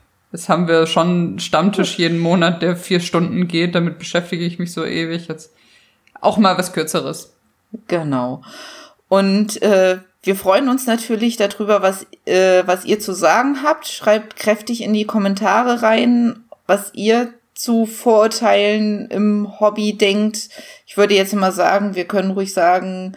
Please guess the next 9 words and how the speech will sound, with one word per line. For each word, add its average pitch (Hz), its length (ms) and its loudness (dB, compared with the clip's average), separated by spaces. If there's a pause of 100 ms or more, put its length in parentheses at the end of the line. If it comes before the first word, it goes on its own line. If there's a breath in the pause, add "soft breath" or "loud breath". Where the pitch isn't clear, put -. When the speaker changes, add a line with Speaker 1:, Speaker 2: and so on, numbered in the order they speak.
Speaker 2:
Vorurteile 208 640 4
Frau-, 185 400 2
äh, 190 140 4
Frauen 196 360 2
gegenüber 196 680 -2
und 233 240 2
Männer 262 260 2
gegenüber. 240 920 0 (540)
Und 202 760 -2